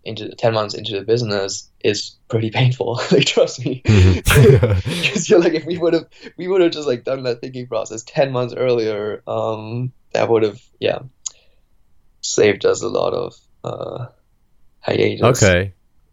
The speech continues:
Speaker 1: So that,
Speaker 2: Very
Speaker 1: that's,
Speaker 2: useful
Speaker 1: that's one,
Speaker 2: tip.
Speaker 1: and, and, and, like, I, I'm not the only one. Like, Steve Jobs, like, uh, as I said, he, he said that too. Like, 'cause they were, they were the ones that were building, uh, they were building computers 'cause they wanted to use it themselves.
Speaker 2: Mm-hmm.
Speaker 1: And, um,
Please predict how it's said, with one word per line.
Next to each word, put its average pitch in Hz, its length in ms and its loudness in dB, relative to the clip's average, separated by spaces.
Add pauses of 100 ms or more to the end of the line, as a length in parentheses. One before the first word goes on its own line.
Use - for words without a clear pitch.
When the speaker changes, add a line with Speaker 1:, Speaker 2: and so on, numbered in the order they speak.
Speaker 1:
So 131 100 2
that, 110 140 8
Speaker 2:
Very 113 160 6
Speaker 1:
that's, 104 100 0
Speaker 2:
useful 101 360 -2
Speaker 1:
that's 92 100 -2
one, 156 180 2
Speaker 2:
tip. 156 300 -2
Speaker 1:
and, 156 100 -2
and, 156 240 -8
and, 127 80 -6
like, 143 240 0
I, 131 140 -4
I'm 151 80 -2
not 208 160 2
the 180 80 0
only 156 180 0
one. 139 140 -4
Like, 117 160 -6
Steve 190 240 -10
Jobs, 131 260 4
like, 117 240 -6
uh, 120 140 -6
as 117 100 -6
I 120 60 2
said, 117 220 -2
he, 127 200 -2
he 160 140 -2
said 127 260 2
that 120 200 0
too. 151 140 -6
Like, 101 200 -2
'cause 123 180 -4
they 123 160 2
were, 135 240 4
they 131 160 0
were 160 180 4
the 135 120 0
ones 123 260 -2
that 123 140 -6
were 113 160 -4
building, 110 880 -2
uh, 104 320 0
they 117 140 0
were 139 120 6
building 123 320 0
computers 117 520 -6
'cause 101 180 -10
they 110 140 -2
wanted 123 240 0
to 120 100 -14
use 113 260 -4
it 98 120 -10
themselves. 104 680 0 (1080)
Speaker 2:
Mm-hmm. - 120 2
Speaker 1:
And, 104 440 2
um, 98 500 -8